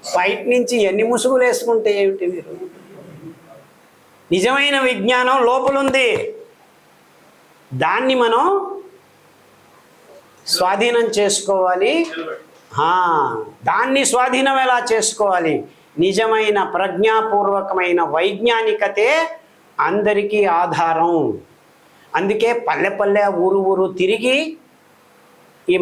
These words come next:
మాటల్ని మీ అందరితో పంచుకునేదానికి గడిచిన ముప్పై సంవత్సరాలుగా ప్రయత్నం చేస్తున్నాం. చాలామంది మేము ప్రచారం చేస్తున్నాం అనుకుంటున్నారు. మాకు ఒక్క పైసా డబ్బు అవసరం లేదు.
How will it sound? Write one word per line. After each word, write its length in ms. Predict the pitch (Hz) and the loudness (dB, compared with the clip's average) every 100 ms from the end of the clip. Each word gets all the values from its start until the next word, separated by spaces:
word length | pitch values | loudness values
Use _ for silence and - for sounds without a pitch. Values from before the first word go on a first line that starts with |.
| 165 | 2
మాటల్ని 440 | 180 208 202 202 190 | 0 0 2 2 2
మీ 80 | 175 | 0
అందరితో 360 | 165 185 185 185 175 | 0 0 0 -2 -2
పంచుకునేదానికి 800 | 170 160 - 170 165 160 175 233 196 | -2 -2 0 0 2 0 0 -2 -2
గడిచిన 280 | 180 175 165 160 | -2 0 -2 -2
ముప్పై 260 | 160 208 214 214 | -2 0 0 0
సంవత్సరాలుగా 640 | 202 196 202 185 185 190 214 | 0 -2 -2 -2 0 0 -2
ప్రయత్నం 400 | 180 175 175 175 165 | 0 0 0 -2 -2
చేస్తున్నాం. 460 | 160 139 - 139 113 - - - - - | -2 -6 -8 -8 -6 -4 -6 -8 -10 -4
చాలామంది 440 | 196 214 240 240 233 | 0 0 2 2 2
మేము 140 | 226 220 196 | 2 0 0
ప్రచారం 440 | 190 196 233 247 240 | 0 0 0 0 0
చేస్తున్నాం 460 | 233 - 233 233 453 427 | 0 0 0 2 2 0
అనుకుంటున్నారు. 600 | 208 202 370 - 151 - - - - - - - - - - - - - - - | 0 0 -2 -2 -2 -2 -6 -4 -6 -4 -4 -4 -4 -6 -4 -6 -6 -14 -6 -2
మాకు 220 | 202 202 196 | 0 2 0
ఒక్క 220 | 190 190 196 175 | 0 -2 -4 -2
పైసా 360 | 180 196 190 214 208 | -2 0 0 0 0
డబ్బు 220 | 196 196 190 | -2 0 2
అవసరం 360 | 190 185 185 175 160 | 2 0 0 2 2
లేదు. 220 | 139 - | 0 -4